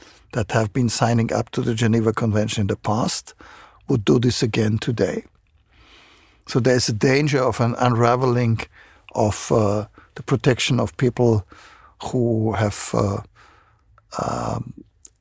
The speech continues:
an credible fear, uh, for their lives, uh, uh, and well-being for, uh, political, uh, religious or, um, origin reasons. The,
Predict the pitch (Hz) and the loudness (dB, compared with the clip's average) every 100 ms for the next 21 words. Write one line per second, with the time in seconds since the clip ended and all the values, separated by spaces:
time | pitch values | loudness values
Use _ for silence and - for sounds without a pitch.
0 | _ 110 104 95 95 - _ - 143 127 | _ 0 2 0 -4 -8 _ -2 2 2
1 | 120 104 - 143 117 110 107 104 - _ | 2 0 0 0 2 2 0 -4 -14 _
2 | _ _ - 294 117 110 104 120 113 113 | _ _ -14 -4 -2 0 0 2 2 2
3 | 101 98 104 107 - - 104 98 98 _ | 0 0 0 -2 -4 0 0 0 -4 _
4 | _ _ _ _ - 127 113 110 107 104 | _ _ _ _ -8 -2 0 2 2 2
5 | 113 127 120 110 107 - 107 104 101 101 | 2 2 2 2 0 0 0 0 0 -2
6 | 98 117 104 120 117 107 101 98 95 87 | -2 0 2 2 0 0 0 -2 -4 -6
7 | 98 104 113 - 95 - 101 95 92 - | -4 0 0 0 -2 -2 -6 -6 -6 -10
8 | - - - - _ 92 101 98 98 - | -20 -20 -20 -20 _ -6 -4 -4 -6 0
9 | 117 117 110 101 104 98 _ - 113 113 | 4 4 2 0 0 -4 _ -2 0 2
10 | 117 98 - - _ - - - - _ | 0 -4 -6 -12 _ -20 -20 -20 -20 _
11 | _ _ _ _ _ _ _ - - - | _ _ _ _ _ _ _ -6 -2 0
12 | 269 | -2